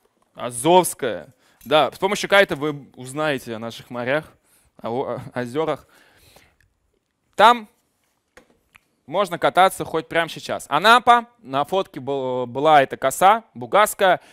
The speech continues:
Кататься, на самом деле кататься можно хоть весь сезон. Все упирается, ну, вы готовы лезть в холодную воду? Щас есть гидрокостюмы, можно кататься, если вы видели фильм,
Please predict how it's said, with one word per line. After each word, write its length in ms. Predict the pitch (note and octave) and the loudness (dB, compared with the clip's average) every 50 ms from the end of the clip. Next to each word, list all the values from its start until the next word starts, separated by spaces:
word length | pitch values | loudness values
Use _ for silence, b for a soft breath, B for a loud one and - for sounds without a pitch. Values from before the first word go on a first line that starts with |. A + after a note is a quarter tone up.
| b b b b b | b b b b b
Кататься, 560 | - D#3 E3 - A#3 A3 G#3+ - - F#3+ D3 - | 2 2 4 6 8 6 6 6 4 -4 -6 -6
на 60 | C3 | -6
самом 240 | B2 - G#3+ G#3+ F#3+ | -4 0 2 2 2
деле 160 | E3+ A3+ A3+ | 0 -2 -2
кататься 480 | - - C#3+ - - G#3+ A#3 - - G3 | -2 -2 0 2 4 2 2 2 0 -10
можно 600 | E3+ E3+ F3+ F#3+ E3 E3 F3+ F3 E3+ D#3+ D3+ A#2+ _ _ _ _ _ _ _ _ _ _ _ _ | -8 -6 -8 -8 -8 -6 -4 -4 -2 -2 -4 -6 _ _ _ _ _ _ _ _ _ _ _ _
хоть 300 | - - E3 F3 - C#3 | -10 -4 -4 -4 -4 -4
весь 260 | C3 D3+ D3 - - | -10 -10 -10 -10 -14
сезон. 400 | D3 C#3+ C3 C#3 B2 G2+ E2 _ _ _ _ _ _ _ | -16 -12 -10 -10 -10 -10 -12 _ _ _ _ _ _ _
Все 240 | _ - - E3+ F3+ | _ -14 -8 -8 -8
упирается, 1000 | E3+ - - C#3 C#3+ D#3+ E3 E3 D3 - - - D3 C#3 B2+ A#2+ G#2 F2+ _ _ _ _ _ _ _ _ _ | -6 -6 -6 -2 0 2 2 2 0 -4 -8 -6 -4 -4 -2 -4 -4 -8 _ _ _ _ _ _ _ _ _
ну, 140 | C3+ C#3 A2+ | -20 -20 -18
вы 100 | A#2 A2+ | -14 -8
готовы 380 | - - - F#3 G#3+ A3+ G3 | -8 -6 -4 -4 -4 -4 -4
лезть 180 | D3+ B2 - - | -6 -8 -10 -12
в 40 | - | -14
холодную 380 | A2+ A#2 A#2 A2+ G#2+ G#2+ G#2 | -12 -10 -10 -12 -12 -16 -18
воду? 300 | G2+ G2+ E2+ - - _ b b b b b | -18 -18 -20 -20 -20 _ b b b b b
Щас 240 | b - E3+ G3+ G3+ | b -4 -4 -4 -4
есть 140 | G3+ E3+ D#3 | -4 -8 -6
гидрокостюмы, 580 | F3 D#3+ E3 D#3+ - E3+ D#3+ - - A#3 A#3 G3 | -6 -6 -4 0 0 -2 -2 -2 -6 -6 -6 -6
можно 340 | E3 D#3+ E3+ D#3 D#3+ D#3+ | -6 -6 -6 -6 -8 -6
кататься, 440 | - D3 C3 - E3+ F3+ E3+ - D3+ | -2 -2 0 0 0 -2 -2 -4 -8
если 180 | C#3 - - B2+ | -10 -12 -12 -14
вы 60 | B2 | -14
видели 260 | D3+ D3+ D#3 D3+ D3 | -14 -14 -12 -12 -12
фильм, 400 | C#3 - D3+ D#3 D3+ C#3+ C#3 - | -14 -12 -12 -12 -12 -12 -12 -14